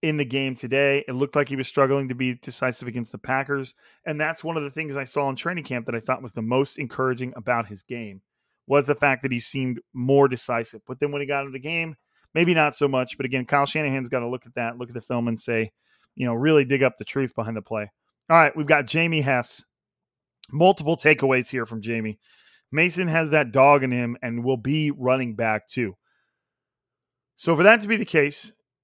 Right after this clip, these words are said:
an undrafted free agent running back out of Georgia Tech, which we are not underrating here in the forty-niners building. We know better than that. Would have to surpass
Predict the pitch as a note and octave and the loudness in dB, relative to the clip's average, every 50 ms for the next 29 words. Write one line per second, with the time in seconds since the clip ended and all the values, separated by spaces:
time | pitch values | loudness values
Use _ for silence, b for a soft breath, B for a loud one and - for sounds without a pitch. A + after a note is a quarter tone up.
0 | _ _ _ _ _ _ _ _ - D#3 D3 D3 F3+ F#3 G3 F3+ G#3 F#3+ F#3 F3+ | _ _ _ _ _ _ _ _ -4 -4 -2 0 0 2 4 8 8 8 8 6
1 | - G3 E3+ - F#3 F3+ F3 E3+ E3 D3+ F3 D#3 D3+ D3+ D3+ D3+ C#3 D3 C#3+ C3+ | 2 -4 -2 -2 0 2 2 2 0 -2 -4 -2 -2 0 0 0 0 0 -2 0
2 | - C#3+ C3+ C3+ A2+ C3+ C#3+ C#3 C#3 - - C3 A2+ G#2 - - C3 C3+ - - | 0 -2 -2 -2 0 2 2 2 0 -2 -4 -6 -6 -6 -6 -4 -4 -4 -4 0
3 | C3+ E3+ E3+ D#3 D3 D#3 E3+ E3+ E3+ - F3 D#3+ D#3 D3+ C#3+ D3+ D3+ D3 C#3 C3 | 2 4 4 4 6 6 4 4 4 4 4 6 6 8 8 10 8 8 6 4
4 | A#2 A2+ C#3 C3+ C3 C3+ - C#3 C3 B2+ - - D3 C#3+ C#3 C3 C#3 C3 B2 A2 | 2 0 0 -2 -2 -2 -4 -4 -6 -4 0 4 4 4 4 4 2 2 0 0
5 | - - C3 B2 A2+ G#2+ G#2+ B2 B2+ B2+ A#2+ A2+ B2 A#2+ A#2+ A2+ G2+ G2+ G2 F#2 | 2 4 4 4 4 4 2 2 2 2 2 2 2 0 0 -2 -4 -8 -12 -14
6 | F#2+ G#2+ A#2 A#2+ A#2+ B2+ C3 A#2+ - - A#2 - - B2+ - - D#3 D#3 C#3+ B2+ | -14 -10 -10 -8 -4 -4 -4 -6 -6 -12 -14 -10 -10 -10 -6 -2 0 2 2 2
7 | A#2+ - - - - | 0 -4 -8 -18 -20